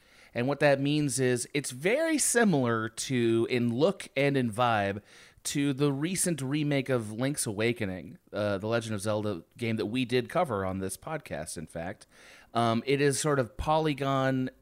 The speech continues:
adjacent, meaning it has a polygonal look, but it's kind of been smoothed over and cutified. And you're playing as a nameless fox hero, uh, who is trying to discover,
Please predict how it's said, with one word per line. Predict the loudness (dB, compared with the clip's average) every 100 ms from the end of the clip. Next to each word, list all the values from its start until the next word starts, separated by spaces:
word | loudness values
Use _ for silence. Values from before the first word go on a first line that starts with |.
| _ _
adjacent, | -2 0 0 0 0 -4 -8 -6
meaning | -4 -2 -2 -4
it | -4
has | -2 -4
a |
polygonal | -4 -2 0 0 -2 -2 -2
look, | -2 -2 -8 _ -20 -8 -2
but |
it's | -2 0
kind | 0 0
of |
been | 0 -2
smoothed | -4 -4 -2 -2 0 0
over | 0 0 -2
and | -4
cutified. | -4 -4 -2 -2 -4 -4 -4 -8 -16 -20 -20 -8
And | 2 4 4 4
you're | 0
playing | 0 0 0 2
as | 2 2
a | 4 4 4
nameless | 2 2 2 2 0 0
fox | -2 -2 -2 -4 -8
hero, | -6 -2 0 -2 -4 -8 -12 -20 -20 -20 _ 2
uh, | 4 6 6 2 -2 -8 -10 -6
who | -2 4
is | 4 4 0
trying | -4 -2 0 0 0
to | -2 -4
discover, | -2 -2 -2 -2 -2 -2 -4 -6 -10